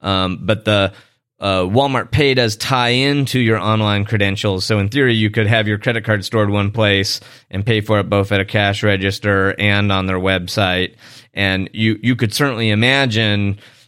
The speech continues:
uh, them rebranding the web payment system to also be Walmart Pay. And you could certainly imagine them starting to accept Walmart Pay at Jet, which could be a,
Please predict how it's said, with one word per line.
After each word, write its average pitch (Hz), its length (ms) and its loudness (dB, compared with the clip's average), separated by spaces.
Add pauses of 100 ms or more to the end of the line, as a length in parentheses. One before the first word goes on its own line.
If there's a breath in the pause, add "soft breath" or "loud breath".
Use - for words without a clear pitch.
uh, 101 320 2
them 107 260 0
rebranding 107 720 2
the 98 80 0
web 104 260 0
payment 101 560 0
system 104 440 0
to 110 100 0
also 101 340 0
be 95 160 2
Walmart 95 520 0
Pay. 92 340 2
And 90 140 -2
you 98 120 0
could 101 160 -2
certainly 101 300 0
imagine 98 480 0
them 92 200 -2
starting 95 380 0
to 90 80 -4
accept 98 320 -2
Walmart 95 400 0
Pay 92 360 0
at 104 80 -6
Jet, 120 360 -2
which 90 240 -6
could 92 160 -2
be 95 160 2
a, 92 240 0